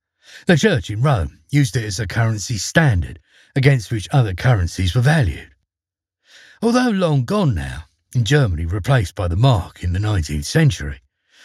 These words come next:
the name lives on in words like dollar. In Britain, the thaler was often called the dollar, long before the U S currency was established.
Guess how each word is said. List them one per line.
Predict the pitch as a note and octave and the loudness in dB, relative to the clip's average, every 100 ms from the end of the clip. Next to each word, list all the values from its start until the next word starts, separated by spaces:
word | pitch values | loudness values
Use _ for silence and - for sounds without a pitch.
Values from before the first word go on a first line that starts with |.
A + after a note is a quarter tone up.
| - | -10
the | - | -2
name | G3+ A3+ A#3 | 2 2 2
lives | F3+ C#3 G#2 | 0 0 0
on | A#2+ F2+ | 0 0
in | G2 | 0
words | A2+ B2 A#2 - | 2 2 2 2
like | B2+ C3+ G#2+ | 0 0 -2
dollar. | F#3 C3+ E2+ - _ _ _ _ _ _ | -2 0 -2 -8 _ _ _ _ _ _
In | D#3+ | 0
Britain, | C#3+ A3+ A#2+ D#2+ E2+ - - - | 2 0 -2 -8 -8 -14 -20 -8
the | C3+ | -4
thaler | G3+ F#3 E2+ D2 - | -2 0 -2 -6 -8
was | A2 | -2
often | C#3 G2 G2 | -2 -2 -2
called | - A#2 D#2+ | 0 0 -4
the | - | -6
dollar, | D3+ C3 F2+ - - - - C#3+ | -2 0 -2 -8 -20 -20 -10 0
long | E3+ | 0
before | G#2 F#2+ A#2+ G2 | 0 -4 -4 -2
the | G2 | 0
U | A2 F2+ | 0 0
S | D2+ | -2
currency | - C3 F2+ D#2 G#2 | 0 0 2 -4 -4
was | G2+ G#2+ | -4 -2
established. | C#3 - F3 D3+ D#2+ - - | -2 0 -2 -2 -6 -10 -20